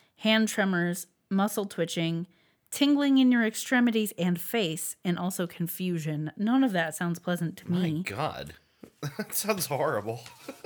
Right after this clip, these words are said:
Speaker 1: Um,
Speaker 2: So
Speaker 1: also
Speaker 2: don't
Speaker 1: it
Speaker 2: drink
Speaker 1: could
Speaker 2: water, is what you're saying.
Speaker 1: <laughs>
Speaker 2: I think that, that's
Speaker 1: Alkaline, alkaline water.
Speaker 2: Okay. What I'm
Speaker 1: Um,
Speaker 2: taking from this is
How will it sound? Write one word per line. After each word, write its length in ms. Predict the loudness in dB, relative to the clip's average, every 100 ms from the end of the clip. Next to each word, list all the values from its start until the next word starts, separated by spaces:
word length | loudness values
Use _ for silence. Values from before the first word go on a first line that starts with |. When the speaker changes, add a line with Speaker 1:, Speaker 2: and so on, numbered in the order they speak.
| -20 -18 -14 -12 -10 -12 -12 -18 _ -20 -20 -20 _ _ _ -20 -20 -20 _ _ _ _ _
Speaker 1:
Um, 560 | 2 4 4 2 -2 -10 -20 -20 _ _ _ _ _ _ _ -20 -20 _ _ _ _ _ _ _ _ _ _ _ -20 -8 2
Speaker 2:
So 80 |
Speaker 1:
also 220 | 4 6 6
Speaker 2:
don't 120 | 6
Speaker 1:
it 40 |
Speaker 2:
drink 140 | 4 4
Speaker 1:
could 60 | 4
Speaker 2:
water, 380 | 4 2 -6 -10
is 180 | -4 4
what 160 | 4 4
you're 80 | 0
saying. 300 | -2 -2 2
Speaker 1:
<laughs> 20 |
Speaker 2:
I 240 | 4 4
think 180 | 2 2
that, 140 | 4 4
that's 120 | 6
Speaker 1:
Alkaline, 340 | 6 8 4 0 -6
alkaline 880 | 0 2 2 2 -2 -2 0 0 0
water. 220 | -2 -2 -4
Speaker 2:
Okay. 240 | -6 -8 -10 -14 -6
What 140 | 0
I'm 60 | 2
Speaker 1:
Um, 60 |
Speaker 2:
taking 160 | 2 0
from 100 | -4
this 180 | -2 -4
is 160 | -8